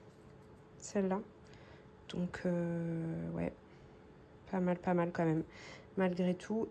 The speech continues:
Et la dernière qui a aussi juste explosé et que j'ai vendue pour le coup. Je vais vous la chercher. Est-ce que vous êtes prêts ? <laughs> Tadadadada. C'est pas choquant.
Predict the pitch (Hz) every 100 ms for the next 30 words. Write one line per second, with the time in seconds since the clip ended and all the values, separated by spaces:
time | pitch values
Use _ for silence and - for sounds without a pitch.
0 | - 202 190 175 180 180 185 190 202 220
1 | 226 220 208 - 180 180 202 185 190 -
2 | 226 202 - 214 202 202 - 240 240 214
3 | 196 196 208 202 185 175 - - 269 330
4 | - - - - - - - - - -
5 | 185 175 165 180 - 233 - - - _
6 | - - - - - - - - 196 -
7 | 226 190 180 - - 180 175 - - -
8 | - - - - - - - - - -
9 | - - - - - - - - - -
10 | 170 160 160 165 156 175 202 190 202 196
11 | 190 202 247 - - - - - - -
12 | - 214 226 226 240 - 254 269